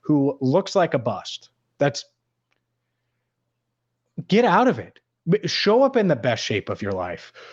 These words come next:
Show everybody that you can mature and be a, you know, th-, that you are, uh,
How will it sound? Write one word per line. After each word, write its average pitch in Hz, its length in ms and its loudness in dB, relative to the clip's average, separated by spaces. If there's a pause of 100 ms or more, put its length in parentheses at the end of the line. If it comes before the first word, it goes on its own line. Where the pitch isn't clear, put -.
Show 247 360 2
everybody 185 600 2
that 113 220 -8
you 123 120 -2
can 117 240 -4
mature 101 680 -4 (220)
and 123 200 0
be 123 140 2
a, 113 160 0
you 127 180 0
know, 104 400 -4
th-, 151 160 -2
that 131 200 0
you 131 140 2
are, 127 300 0 (440)
uh, 113 340 -8